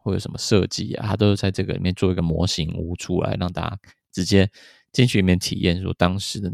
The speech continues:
这个房间的氛围之中。里面当然就会展出一些很经典的东德时期的家具啊，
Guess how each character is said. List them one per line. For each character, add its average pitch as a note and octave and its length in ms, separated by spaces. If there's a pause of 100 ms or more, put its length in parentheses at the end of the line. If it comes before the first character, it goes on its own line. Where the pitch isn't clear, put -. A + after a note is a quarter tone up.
(120)
这 - 80
个 - 420 (280)
房 D#2+ 160
间 F#2 160
的 E2 80
氛 D#2 320
围 - 180
之 - 260
中。 - 240 (360)
里 G#2 120
面 D#3+ 180
当 D3+ 120
然 A#2 60
就 A#2 80
会 A#2+ 140
展 D#2 180
出 F#2 140
一 F#2+ 60
些 G#2 140
很 D#2+ 120
经 G#2+ 300
典 - 200
的 - 160
东 G2+ 240
德 E2+ 220
时 - 240
期 - 260
的 - 100
家 F#2+ 340
具 F2+ 320
啊， - 260